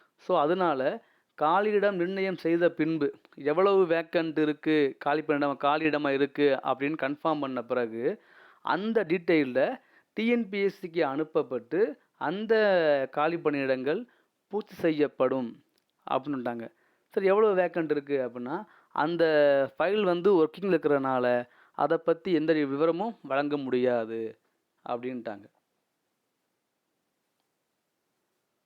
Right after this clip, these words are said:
இதுல பார்த்தீங்க அப்படின்னா, அவர் கேட்ட கேள்வி, ரெண்டாயிரத்தி இருபத்தி நாலுல கேட்டிருக்காரு. இந்த வருஷம் எக்ஸாம் இருக்குமா? அவங்க வந்து சிம்பிளா பதில்ல வந்து,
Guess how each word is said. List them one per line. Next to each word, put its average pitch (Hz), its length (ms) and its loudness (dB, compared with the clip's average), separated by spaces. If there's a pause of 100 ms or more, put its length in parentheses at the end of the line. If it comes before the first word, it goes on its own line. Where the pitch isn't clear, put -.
(680)
இதுல 165 240 2
பார்த்தீங்க 190 480 2
அப்படின்னா, 147 760 -2 (120)
அவர் 147 320 2
கேட்ட 190 280 -2
கேள்வி, 151 680 0 (400)
ரெண்டாயிரத்தி 208 720 2
இருபத்தி 185 380 2
நாலுல 165 520 4
கேட்டிருக்காரு. 131 460 -2 (240)
இந்த 156 180 0
வருஷம் 156 340 2
எக்ஸாம் 143 220 -2
இருக்குமா? 127 560 -2
அவங்க 139 240 0
வந்து 160 380 4
சிம்பிளா 165 380 0
பதில்ல 143 340 2
வந்து, 135 380 0